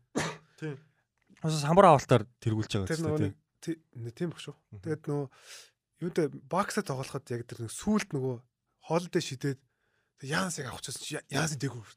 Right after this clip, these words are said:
Speaker 2: мангар дээр гарч ирээд авчдаг. Тэр үсэл амар самбар байсан.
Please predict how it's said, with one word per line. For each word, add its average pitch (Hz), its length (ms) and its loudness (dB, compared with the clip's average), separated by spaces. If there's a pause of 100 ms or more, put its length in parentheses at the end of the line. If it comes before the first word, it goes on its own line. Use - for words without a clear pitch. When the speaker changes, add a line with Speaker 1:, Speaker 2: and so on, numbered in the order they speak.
(220)
Speaker 2:
мангар 202 320 -4
дээр 151 240 4
гарч 127 280 -6
ирээд - 120 -18
авчдаг. - 280 -16
Тэр 151 200 -4
үсэл - 240 -10
амар 143 320 -8
самбар 117 240 -16
байсан. - 200 -20